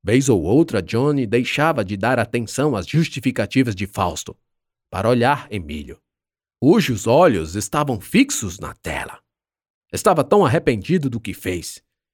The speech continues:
e inexplicavelmente pela ajuda que recebera em troca, que queria fazer algo pelo menino, para compensar o vazio. "Ei, mané!"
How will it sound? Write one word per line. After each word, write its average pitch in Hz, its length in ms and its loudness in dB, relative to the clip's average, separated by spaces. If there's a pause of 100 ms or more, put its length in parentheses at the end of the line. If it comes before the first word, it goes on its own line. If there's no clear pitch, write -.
e 101 200 -8
inexplicavelmente 147 1000 0
pela 147 240 4
ajuda 160 500 4
que 120 140 0
recebera 117 480 2
em 98 100 -2
troca, - 480 -4 (480)
que 107 120 -10
queria 156 260 2
fazer 151 400 0
algo 156 420 2
pelo 95 240 -4
menino, 76 540 -12 (580)
para 87 200 -8
compensar 135 760 0
o 92 60 -6
vazio. 120 560 -12 (1800)
"Ei, 127 240 2
mané!" 98 560 -6